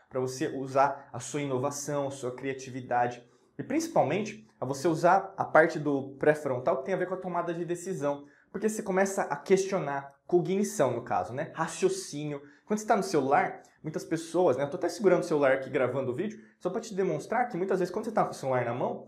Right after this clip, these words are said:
você não tá pensando, tá no piloto automático. Você manda WhatsApp, você manda Telegram, você manda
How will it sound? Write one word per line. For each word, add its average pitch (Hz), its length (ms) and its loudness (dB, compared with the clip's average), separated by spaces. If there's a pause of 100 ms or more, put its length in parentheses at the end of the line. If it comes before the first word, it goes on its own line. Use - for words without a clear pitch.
(140)
você - 120 -4
não 311 120 -2
tá 277 140 2
pensando, 156 500 -2
tá 202 100 0
no 226 100 -4
piloto 208 280 -2
automático. 190 680 0
Você - 120 -6
manda 143 240 2
WhatsApp, 135 480 0
você 131 80 -10
manda 131 160 -6
Telegram, 127 460 0
você 143 100 -10
manda 127 400 -2